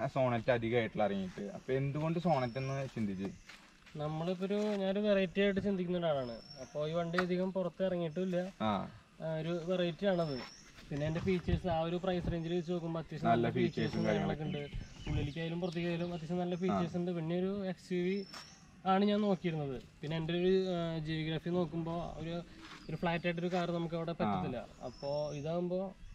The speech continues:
Speaker 2: ആ ഒരു റേഞ്ചിൽ
Speaker 1: ആ ഒരു ഇതില് നമുക്ക് ഇതാണ്. നമുക്ക് അടുത്തായിട്ട് വണ്ടിയുടെ ഓവർടേക്കിങ് കാര്യങ്ങളൊക്കെ, അപ്പൊ ക്വിക്ക് റെസ്പോൺസ് കിട്ടും
Speaker 2: ആ,
Speaker 1: നമുക്ക്.
Speaker 2: ഉണ്ട്, ഉണ്ട്. ക്വിക്ക് റെസ്പോൺസ് ഉണ്ട്. പക്ഷേ നമ്മൾ എ സിയിൽ ഇടുമ്പോ കുറച്ച്
Speaker 1: ആ,
Speaker 2: ഡൗൺ
Speaker 1: കുറച്ച്
Speaker 2: ആയിരിക്കും.
Speaker 1: ഡൗൺ ആയിരിക്കും.
Speaker 2: എ സി without എ സി ആണ്, വിൻഡോസ് ഓപ്പൺ ആയിട്ട് without എ സിയിൽ ആണെങ്കിൽ നമ്മൾ ആ
Speaker 1: ആ,
Speaker 2: റേഞ്ചിൽ
Speaker 1: അടിക്കും.
Speaker 2: നമുക്ക് പക്കയായിട്ട് ഓവർടേക്ക് ചെയ്യാൻ പറ്റും.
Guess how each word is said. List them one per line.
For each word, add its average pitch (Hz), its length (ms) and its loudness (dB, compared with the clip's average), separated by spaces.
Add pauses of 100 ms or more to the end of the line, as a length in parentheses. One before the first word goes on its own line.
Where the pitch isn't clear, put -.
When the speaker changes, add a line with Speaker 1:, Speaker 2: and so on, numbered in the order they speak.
(100)
Speaker 2:
ആ 139 40 -8
ഒരു 147 140 -4
റേഞ്ചിൽ 160 320 0
Speaker 1:
ആ 120 120 8
ഒരു 127 140 6
ഇതില് 120 240 4
നമുക്ക് 110 300 0
ഇതാണ്. 90 480 -2 (340)
നമുക്ക് 127 240 4
അടുത്തായിട്ട് 135 380 4
വണ്ടിയുടെ 127 320 4
ഓവർടേക്കിങ് 110 720 6
കാര്യങ്ങളൊക്കെ, 98 380 6
അപ്പൊ 107 380 2
ക്വിക്ക് 135 380 0
റെസ്പോൺസ് 120 600 2
കിട്ടും - 180 0
Speaker 2:
ആ, - 20 2
Speaker 1:
നമുക്ക്. 175 200 2
Speaker 2:
ഉണ്ട്, 180 340 6
ഉണ്ട്. 139 120 4
ക്വിക്ക് 151 220 0
റെസ്പോൺസ് 160 380 2
ഉണ്ട്. 175 180 2
പക്ഷേ 185 540 2
നമ്മൾ 180 260 2
എ 190 200 4
സിയിൽ 196 300 0
ഇടുമ്പോ 220 420 4
കുറച്ച് 196 220 -2
Speaker 1:
ആ, 185 40 0
Speaker 2:
ഡൗൺ 196 80 10
Speaker 1:
കുറച്ച് 151 180 6
Speaker 2:
ആയിരിക്കും. 110 240 4
Speaker 1:
ഡൗൺ 98 180 2
ആയിരിക്കും. 92 240 -2
Speaker 2:
എ 147 100 2
സി 170 400 2
without 165 260 4
എ 190 140 4
സി 196 140 -4
ആണ്, 196 100 2
വിൻഡോസ് 165 520 2
ഓപ്പൺ 170 220 4
ആയിട്ട് 170 200 4
without 165 280 2
എ 165 80 6
സിയിൽ 170 200 0
ആണെങ്കിൽ 170 260 2
നമ്മൾ 165 200 4
ആ 165 40 8
Speaker 1:
ആ, 175 480 6
Speaker 2:
റേഞ്ചിൽ 175 40 12
Speaker 1:
അടിക്കും. 175 320 8
Speaker 2:
നമുക്ക് 170 360 2
പക്കയായിട്ട് 170 360 2
ഓവർടേക്ക് 156 380 6
ചെയ്യാൻ 147 160 4
പറ്റും. 120 200 -4